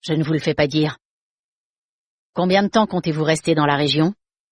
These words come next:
J'ai réservé une place au camping pour trois nuits. Mais avec toutes vos histoires de fugitifs,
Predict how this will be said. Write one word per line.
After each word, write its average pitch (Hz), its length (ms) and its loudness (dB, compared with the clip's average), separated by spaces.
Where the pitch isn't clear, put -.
J'ai 233 300 2
réservé 214 640 0
une 180 160 0
place 196 440 0
au 160 60 0
camping 180 640 -2
pour 156 220 -8
trois 160 300 -2
nuits. 160 340 -2
Mais 202 300 2
avec 175 440 0
toutes 214 240 -4
vos 156 140 -4
histoires 175 580 -2
de 147 140 -8
fugitifs, 160 880 -4